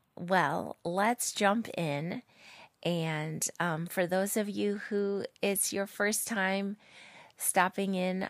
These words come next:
on this podcast, um, me and my husband, Tim, have been married for nineteen years.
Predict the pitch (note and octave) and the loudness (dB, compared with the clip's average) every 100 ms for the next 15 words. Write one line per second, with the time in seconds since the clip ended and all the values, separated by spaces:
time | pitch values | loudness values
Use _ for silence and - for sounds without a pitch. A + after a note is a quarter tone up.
0 | - - F#3 F3+ F3 E3+ F3 - - F3+ | -2 0 0 0 0 0 0 -2 2 2
1 | F3+ - F#3+ E3+ F#3 - - - _ F3+ | 2 -2 2 2 2 0 -2 -4 _ 4
2 | D#3+ D#3 D#3 G3 - - - - - - | 4 2 0 -4 -8 -18 -18 -20 -20 -20
3 | _ - F#3 G3 G#3 G3 F3 G3 G#3 F#3 | _ -2 4 6 6 6 6 4 4 2
4 | - F3+ F3+ - D#3+ E3+ F3 - F#3 F#3 | 2 2 4 4 4 4 0 0 0 4
5 | F3 E3+ E3 E3 D#3+ - D#3+ D#3+ E3+ F#3 | 4 4 2 2 0 2 2 4 2 4
6 | - G#3 G#3 G#3 D#3 D3 E3+ B3 - | 2 4 6 6 4 2 0 0 -2